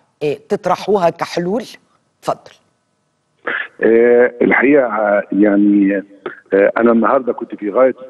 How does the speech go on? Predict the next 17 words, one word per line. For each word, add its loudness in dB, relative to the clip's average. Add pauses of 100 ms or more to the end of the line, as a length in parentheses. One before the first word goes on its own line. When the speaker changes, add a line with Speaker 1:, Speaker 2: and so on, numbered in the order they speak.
Speaker 2:
السعادة -4 (540)
لما -4 (160)
سمعت، 0 (160)
آه، -6
آه، -8 (220)
سيادة 2
الرئيس 0
بيتكلم. -2 (720)
آه، -4 (120)
إحنا -4
عقدنا -2
اجتماع -4 (120)
في -6
جمعية -2 (100)
رجال 2
الأعمال -2
لجنة -2